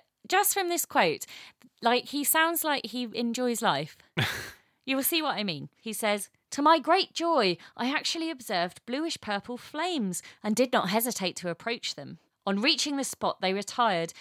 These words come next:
Speaker 1: and I pursued them in vain. All attempts to examine them closely were ineffectual." So he keeps, I just imagine him
Speaker 2: They raced away from him.
Speaker 1: Exactly, like, he keeps seeing these flames and he's like, "Ah," he's so excited 'cause he's like, "Oh, I've made such a discovery."
Speaker 2: Well, but maybe that's the will-o'-the-wisp playing their game.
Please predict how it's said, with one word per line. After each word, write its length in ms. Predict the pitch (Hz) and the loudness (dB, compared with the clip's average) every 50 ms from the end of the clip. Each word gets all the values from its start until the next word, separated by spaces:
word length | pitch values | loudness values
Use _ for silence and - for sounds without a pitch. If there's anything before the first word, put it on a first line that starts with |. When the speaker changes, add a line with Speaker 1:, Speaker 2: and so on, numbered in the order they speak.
| - - - | -14 -6 0
Speaker 1:
and 120 | 277 277 | 4 6
I 80 | 311 320 | 6 6
pursued 480 | 311 339 330 - - 320 349 381 - | 6 2 -2 -2 0 2 2 2 2
them 120 | 349 311 294 | 2 0 0
in 140 | 294 269 247 | -2 -2 0
vain. 400 | 294 302 294 262 214 190 196 - - - - - | 0 2 2 2 0 -2 -2 -4 -8 -12 -14 -8
All 200 | - 403 415 392 | -2 0 2 2
attempts 380 | 370 - - 349 311 269 247 - | 2 2 0 -2 -2 -2 -4 -6
to 120 | - 269 | -6 -6
examine 360 | 254 220 294 285 330 302 277 247 | -4 -2 -2 0 0 0 -2 -2
them 140 | 247 233 | -4 -4
closely 480 | 226 - - 294 320 277 - - 233 226 | -4 -4 -4 -4 -4 -4 -6 -6 -8 -6
were 160 | 233 240 254 | -6 -4 -4
ineffectual." 840 | 277 269 269 226 - - - - - - - 190 175 170 185 208 - _ _ _ _ _ | -4 -4 -4 -6 -6 -10 -10 -10 -10 -12 -12 -10 -10 -10 -10 -10 -12 _ _ _ _ _
So 200 | - - 294 277 | -2 2 4 4
he 140 | 302 320 294 | 4 4 2
keeps, 580 | - - - 359 330 - - 285 - - - - - _ - | -2 -2 0 0 0 0 0 -2 -2 0 -2 -4 -8 _ 2
I 120 | 277 330 330 | 4 4 4
just 260 | 359 392 - - - | 4 2 0 0 0
imagine 460 | 330 302 320 330 339 - 320 285 262 | 2 4 4 4 4 4 2 0 0
him 180 | 233 220 190 180 | 0 0 2 4
Speaker 2:
They 80 | - | 6
raced 300 | 113 120 120 110 - - | 8 8 8 8 6 4
away 180 | 120 117 120 117 | 2 2 2 2
from 160 | - - 98 | 0 -2 -2
him. 60 | 90 - | 2 4
Speaker 1:
Exactly, 600 | 381 381 349 349 415 403 370 - 381 370 330 320 | 4 4 6 8 8 8 8 6 2 0 0 0
like, 260 | 285 302 285 277 - | 2 2 0 0 -2
he 140 | - 302 294 | -4 -8 -6
keeps 320 | - - 349 320 - 320 | -2 0 -2 0 0 0
seeing 340 | - - 359 349 359 339 311 | 0 2 4 4 4 4 2
these 180 | 294 285 269 - | 2 0 0 -2
flames 380 | - - 302 311 311 294 277 | 0 0 2 2 2 2 0
and 100 | - 240 | -2 -2
he's 140 | 269 262 240 | 0 0 0
like, 180 | 294 277 285 - - | 0 -2 -2 0 2
"Ah," 240 | 330 381 392 359 - - - - | 4 6 6 4 4 2 -4 -10
he's 160 | - 294 285 - | -6 -4 0 2
so 140 | - 311 | 4 4
excited 580 | 302 269 - - - 294 285 294 - - 202 - | 4 4 4 2 2 2 2 2 0 -4 -6 -6
'cause 200 | - 233 220 - | -6 -6 -6 -6
he's 180 | - 214 190 233 | -6 -6 -6 -4
like, 140 | 220 180 - | -2 -2 -2
"Oh, 60 | 226 | -4
I've 160 | 233 220 202 220 | -4 -6 -6 -2
made 180 | 240 247 240 | -2 -2 0
such 280 | - - 240 - - - | 0 0 -2 -2 -2 -4
a 60 | 226 | -6
discovery." 600 | 196 214 - - - 233 226 196 190 165 151 151 | -6 -6 -8 -4 -2 -4 -4 -2 -4 -6 -6 -4
Speaker 2:
Well, 180 | 82 82 82 - | -4 -6 -8 -8
but 80 | - 95 | -8 -4
maybe 240 | 92 98 110 113 98 | -2 -2 0 0 0
that's 160 | 95 95 - | -2 -4 -6
the 80 | - 95 | -8 -10
will-o'-the-wisp 640 | 82 90 87 87 85 82 85 85 90 87 - - - | -8 -6 -6 -4 -4 -6 -6 -6 -6 -6 -6 -8 -8
playing 220 | - 98 92 87 85 | -8 -6 -6 -6 -6
their 100 | 82 82 | -8 -6
game. 380 | - 90 92 104 98 80 76 | -4 -4 -4 -4 -6 -8 -14